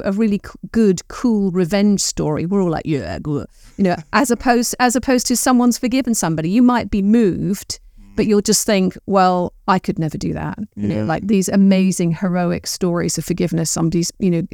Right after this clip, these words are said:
Speaker 1: child has been killed and they managed to go on and forgive the killer. Just extraordinary stories, which we fi-, maybe we find hard to relate to 'cause we're just thinking, "Well, I still can't quite get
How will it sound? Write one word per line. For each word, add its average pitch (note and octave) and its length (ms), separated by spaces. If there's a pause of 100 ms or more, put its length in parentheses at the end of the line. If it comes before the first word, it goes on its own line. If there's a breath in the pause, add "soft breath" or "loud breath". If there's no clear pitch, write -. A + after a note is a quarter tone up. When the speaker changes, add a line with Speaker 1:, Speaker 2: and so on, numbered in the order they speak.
(120)
Speaker 1:
child E3 500
has D#3+ 120
been D#3+ 200
killed D#3+ 420
and E3 100
they E3+ 100 (100)
managed E3 340
to F3 60
go E3+ 160
on E3+ 340
and F3+ 100
forgive F3 460
the E3+ 80
killer. E3+ 460 (300)
Just - 220
extraordinary D#3+ 1040
stories, - 720
which - 380
we F#3+ 220
fi-, F#3+ 260
maybe G3 360
we D#3+ 120
find E3+ 300
hard E3+ 260
to E3+ 100
relate F3 340
to - 200
'cause - 160
we're E3+ 80
just E3+ 180
thinking, E3 280
"Well, E3 240 (320)
I F3 40
still G#3 220
can't - 280
quite - 200
get - 160